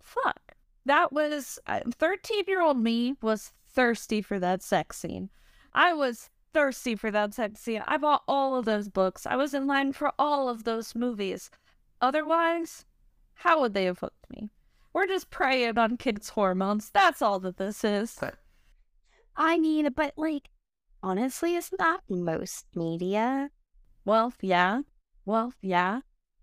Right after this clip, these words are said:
Speaker 2: It's not just, it's not just Twilight.
Speaker 1: It's true, but it could have been done better.
Speaker 2: It could have been done better. Speaking of ways it could have, uh, been done better,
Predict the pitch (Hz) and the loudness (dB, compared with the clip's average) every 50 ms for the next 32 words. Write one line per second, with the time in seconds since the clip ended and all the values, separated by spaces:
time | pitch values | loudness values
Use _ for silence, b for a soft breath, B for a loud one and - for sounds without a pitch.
0 | _ - 220 208 - - 220 214 208 185 175 180 180 - - - 202 196 - 202 | _ -4 -4 -2 0 2 2 2 2 2 2 0 -2 -2 -4 -6 -8 -6 -2 0
1 | 185 156 - - - - - - - - - - - - - - - - _ _ | 0 0 0 -2 -8 -10 -10 -12 -12 -12 -12 -10 -12 -12 -12 -14 -16 -18 _ _
2 | _ - - 240 240 - - - - - 277 247 214 196 185 196 220 214 233 233 | _ -4 -2 -2 -2 -2 -6 -10 -4 -2 0 2 2 2 0 0 0 0 0 0
3 | - 370 339 285 240 262 254 226 190 220 220 214 196 185 220 254 254 220 202 226 | 0 0 0 0 2 0 0 2 2 0 0 0 0 0 0 2 0 0 -4 -6
4 | 247 - _ _ _ - 320 359 - 403 427 392 285 294 311 277 240 220 214 202 | -8 -14 _ _ _ -6 -4 -4 -2 0 0 0 0 0 0 2 2 0 0 0
5 | 190 185 185 185 - - - - 392 - 453 427 381 330 294 254 262 247 247 294 | -2 -2 -4 -4 -8 -6 -4 -4 -2 0 0 2 2 2 2 2 0 0 0 -2
6 | 269 269 - - 269 262 240 226 208 196 - 240 - 214 220 233 220 220 214 208 | -2 -4 -4 -2 0 0 0 0 -2 -4 -6 -6 -4 -2 0 2 2 2 2 2
7 | 190 196 190 185 220 247 269 208 185 185 180 196 | 2 0 0 0 0 0 0 0 -2 -6 -6 -8